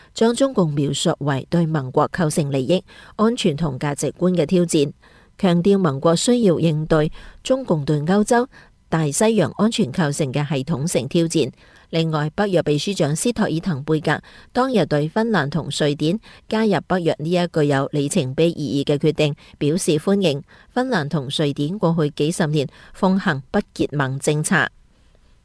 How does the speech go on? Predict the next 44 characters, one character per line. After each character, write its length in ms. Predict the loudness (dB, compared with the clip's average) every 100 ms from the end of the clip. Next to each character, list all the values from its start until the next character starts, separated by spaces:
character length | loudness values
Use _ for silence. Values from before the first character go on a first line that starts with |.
| _ _ _ _ _ _ _ _ _ _ _ _ -4
德 100 | -2
州 260 | 2 2
州 220 | 4 2 2
長 260 | 2 0 -2
阿 160 | -2
博 180 | 2 0
特 120 | 0 -2
禮 180 | 0
拜 160 | 0 0
三 280 | 2 2 2
表 160 | 0
示， 200 | 2 0 -2 -8 -10
將 220 | -2 0 0
恢 160 | -2
復 180 | 0 -4 0
對 220 | 0 0
過 240 | 0 0
境 200 | 0 -2
卡 220 | -2 -2 0
車 120 | 2
嘅 140 | 2
檢 240 | 0 -2 0
查， 220 | 0 -2 -8 -20 -8
作 180 | -4 0
為 180 | 0 2
對 180 | 2 2
呢 140 | 2
一 60 | 0
個 120 | 0
禮 140 | -2
拜 180 | -2 -4
五 140 | -4 -6
十 160 | -4 -4
三 260 | -2 0
人 180 | 0 -2
死 160 | -2 -2 0
亡 240 | 0 0 -2
移 140 | -4
民 220 | -2 -4 -4
慘 320 | -4 -2 0
案 100 | 2
嘅 140 | 2
回 140 | 2 0
應。 240 | 0